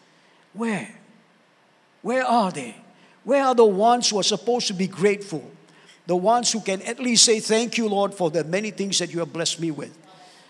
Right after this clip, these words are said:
Where are they? Will God find such thankful people even in our midst? Or will he ask the same question, "Where are the other ten?"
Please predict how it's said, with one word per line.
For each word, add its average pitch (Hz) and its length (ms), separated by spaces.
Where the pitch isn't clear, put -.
Where 262 240
are 247 240
they? 143 300
Will 185 160
God 214 400
find 220 480
such 220 300
thankful 226 380
people 220 360
even 220 180
in 214 120
our 202 180
midst? - 560
Or 156 120
will 196 160
he 202 200
ask - 300
the 185 80
same 190 280
question, - 480
"Where 190 380
are 165 420
the - 100
other 143 160
ten?" 139 240